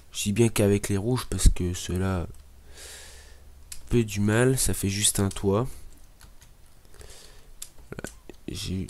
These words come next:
tous mes champignons. Donc je pense qu'on va le garder, ça je sais pas trop. Pour l'instant on va le garder puis on verra par la suite. Vraiment que je torche, hein. Il va falloir vraiment qu'on aille miner parce que c'est la folie.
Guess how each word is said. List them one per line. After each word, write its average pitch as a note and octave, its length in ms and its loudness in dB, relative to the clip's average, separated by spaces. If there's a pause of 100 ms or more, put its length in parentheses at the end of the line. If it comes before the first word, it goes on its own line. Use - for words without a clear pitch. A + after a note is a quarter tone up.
(160)
tous - 280 -8
mes G2+ 160 0
champignons. F#2 1080 -4 (840)
Donc G2+ 120 -4
je - 60 -2
pense C3+ 220 2
qu'on - 120 -2
va G2+ 120 4
le F#2+ 80 0
garder, F#2 520 0
ça A#2+ 200 -2
je A2+ 100 -2
sais - 180 -4
pas F#2 240 -4
trop. F2+ 420 -6 (460)
Pour G2 140 -2
l'instant G#2+ 320 2
on A2+ 40 4
va G#2 120 4
le F2+ 80 0
garder F2+ 480 0
puis G#2 140 -4
on G2 80 -2
verra F#2 280 -2 (180)
par F#2 180 0
la E2+ 100 -2
suite. - 180 -6 (460)
Vraiment A2+ 320 8
que B2+ 140 2
je - 120 2
torche, - 420 0
hein. F#2 140 -2 (720)
Il - 40 -4
va F#2+ 40 0
falloir G#2 320 2
vraiment B2 340 4
qu'on A#2+ 200 4
aille G#2+ 140 6
miner G#2+ 360 4
parce A2 300 2
que - 100 -4
c'est - 320 4 (160)
la G#2 200 0
folie. F#2 420 -4